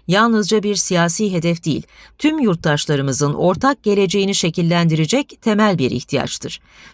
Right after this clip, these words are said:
Cumhuriyetimizin ikinci yüzyılına adım attığımız bu dönemde farklılıklarımızı zenginlik sayan, sorunlarımızı birlikte çözen ve toplumun tüm kesimlerinin iradesini güçlendiren bir anlayışla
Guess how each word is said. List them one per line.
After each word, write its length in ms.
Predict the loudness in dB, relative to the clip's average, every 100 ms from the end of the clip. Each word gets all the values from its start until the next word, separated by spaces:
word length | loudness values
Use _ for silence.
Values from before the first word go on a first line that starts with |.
| 0
Cumhuriyetimizin 800 | 2 4 4 2 0 0 -2 -4
ikinci 360 | -2 -2 0
yüzyılına 640 | 2 2 2 0 0 0 2
adım 240 | 2 2
attığımız 560 | 0 0 -2 -2 -2 -2
bu 120 | -2
dönemde 520 | 0 0 -2 0 -2
farklılıklarımızı 920 | 0 0 0 0 -2 -2 0 0 0
zenginlik 500 | 0 0 0 0 0
sayan, 400 | -2 0 0 0 -4 -14 _
sorunlarımızı 720 | 0 2 4 2 0 0 0
birlikte 380 | 2 2 0 -4
çözen 440 | -2 0 0 0
ve 120 | 0 0
toplumun 480 | -2 -2 -2 0
tüm 220 | -2 -4 -2
kesimlerinin 720 | -2 0 0 2 2 2 0
iradesini 640 | 0 0 0 0 -2 -2
güçlendiren 720 | -2 -2 0 0 2 0 0
bir 100 | 0
anlayışla 720 | 0 0 0 -2 0 0 0